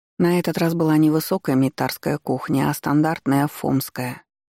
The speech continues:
Круассаны, сок, сэндвичи и каша на первый прием пищи. Суп-пюре из артишока и салат из сезонных овощей на второй. Сильвестр уехал по делам еще вчера.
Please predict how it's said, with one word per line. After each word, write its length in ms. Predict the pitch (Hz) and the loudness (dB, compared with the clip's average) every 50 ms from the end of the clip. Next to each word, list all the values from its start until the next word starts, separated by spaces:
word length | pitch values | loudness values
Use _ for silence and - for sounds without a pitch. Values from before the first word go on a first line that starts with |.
| _ _ _ _ | _ _ _ _
Круассаны, 720 | - 202 202 190 170 151 - - - 165 170 165 151 139 139 | -2 0 0 2 0 0 -2 -2 0 2 4 4 4 2 2
сок, 360 | - - - 156 151 - - | 0 -2 -2 -2 -2 -2 -4
сэндвичи 640 | - - - 143 147 156 151 139 139 131 - - 135 | -6 -2 0 2 2 2 2 2 -2 -2 -2 0 0
и 140 | 135 139 139 | 0 0 0
каша 380 | - - 160 160 - - 147 | -2 -2 -4 -2 -2 -2 0
на 140 | 143 139 143 | 0 0 2
первый 320 | - 143 143 139 139 139 | 0 0 -2 0 0 -2
прием 400 | 139 - 143 139 139 139 139 135 | 0 0 0 0 2 2 0 0
пищи. 500 | - - 135 131 - - - - - - - _ _ _ _ _ _ _ | -2 -4 -6 -4 -4 -4 -6 -6 -10 -12 -14 _ _ _ _ _ _ _
Суп-пюре 600 | - - - 190 175 _ - - 147 151 165 165 | -10 -4 -2 -2 -2 _ -2 -2 0 2 2 2
из 100 | 156 143 | 2 0
артишока 600 | 139 131 - - - 127 - - 170 156 - - 135 | -2 -4 -4 -4 -6 -6 -4 -4 -4 -4 -4 -4 -4
и 100 | 131 131 | -4 -4
салат 400 | - - 131 135 143 147 147 - | -4 -4 -4 -4 -4 -4 -4 -6
из 80 | 147 | -8
сезонных 480 | - - 135 131 135 131 131 131 - - | -6 -4 -4 -2 0 0 0 0 -2 -4
овощей 460 | 135 131 135 147 - - - 147 143 | -4 -4 -4 -4 -4 -2 0 0 2
на 120 | 139 147 139 | 2 0 -2
второй. 520 | - - 151 143 139 127 123 131 151 _ _ _ _ _ _ _ _ _ _ _ _ _ _ _ _ _ _ _ _ _ _ _ _ _ _ _ _ - | -4 -4 -6 -4 -4 -6 -8 -10 -14 _ _ _ _ _ _ _ _ _ _ _ _ _ _ _ _ _ _ _ _ _ _ _ _ _ _ _ _ -12
Сильвестр 560 | - - 196 196 208 226 226 - - 190 185 | -4 -2 0 2 2 0 0 0 0 0 2
уехал 380 | 185 185 196 185 - - 170 | 4 4 2 2 2 0 -2
по 100 | - - | 0 0
делам 340 | 165 160 165 175 185 185 175 | 2 2 2 2 4 4 2
еще 260 | 165 160 - - 160 | 2 2 2 -2 -2
вчера. 540 | 156 - - - 165 151 139 131 135 143 147 | -4 -4 -4 -2 -2 -2 -2 -2 -4 -8 -10